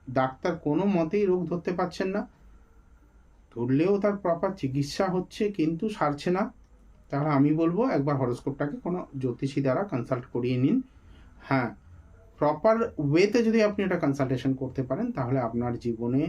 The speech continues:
যদি সেরকম কোনো ঘটনা ঘটে থাকে, আপনি তার থেকে মুক্তি পাওয়ার রাস্তাও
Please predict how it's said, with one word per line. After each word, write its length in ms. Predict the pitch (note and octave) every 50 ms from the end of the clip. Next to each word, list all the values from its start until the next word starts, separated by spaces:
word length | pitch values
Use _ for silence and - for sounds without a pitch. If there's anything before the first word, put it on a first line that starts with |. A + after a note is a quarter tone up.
| F#3+ - - - - - - - - - - -
যদি 220 | - C#3 D3 D3 A3+
সেরকম 280 | G#3+ - A3+ G#3 F#3+ F3
কোনো 180 | E3 D#3+ D3 C#3+
ঘটনা 320 | B2 A#2 B2 - B2 B2 A#2+
ঘটে 240 | A#2 - A#2 - A#2
থাকে, 220 | A#2+ B2+ C3 - A#3
আপনি 200 | F3+ C3 B2+ C3
তার 160 | B2+ B2 A2 -
থেকে 160 | B2+ D3+ F3+
মুক্তি 300 | F3 C3+ C3+ - - A#2+
পাওয়ার 260 | A2+ A#2 B2 D3 C#3+ A2+
রাস্তাও 300 | G#2 - - - -